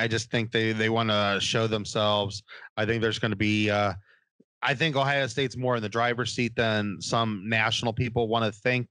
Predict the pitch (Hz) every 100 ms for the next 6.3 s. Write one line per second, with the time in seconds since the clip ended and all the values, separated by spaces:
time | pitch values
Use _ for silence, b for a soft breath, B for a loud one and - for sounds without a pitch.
0 | - 113 101 98 101 104 101 92 113 104
1 | 101 101 104 - 123 113 127 117 117 120
2 | 107 123 117 110 B 131 - 143 139 151
3 | 131 131 - 123 117 107 107 107 110 107
4 | - 107 - - 101 - 104 101 - 101
5 | 95 104 104 - 104 101 101 95 92 98
6 | 95 92